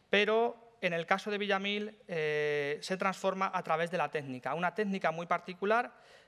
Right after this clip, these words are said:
algunas de, eh, de cuyos detalles están tomados, eh, directamente de su maestro, de David Roberts, pero que en el caso de Villamil adquieren, eh, una entidad, eh,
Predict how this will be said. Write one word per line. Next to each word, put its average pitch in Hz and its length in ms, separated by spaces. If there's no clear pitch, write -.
algunas 160 640
de, 147 760
eh, 151 140
de 143 100
cuyos 151 240
detalles 156 360
están 156 220
tomados, 160 560
eh, 139 300
directamente 151 580
de 135 80
su 143 120
maestro, 185 360
de 180 100
David 185 280
Roberts, 202 400
pero 202 440
que 180 200
en 185 80
el 156 120
caso 170 240
de 180 80
Villamil 175 580
adquieren, 147 720
eh, 135 560
una 165 160
entidad, 160 480
eh, 139 520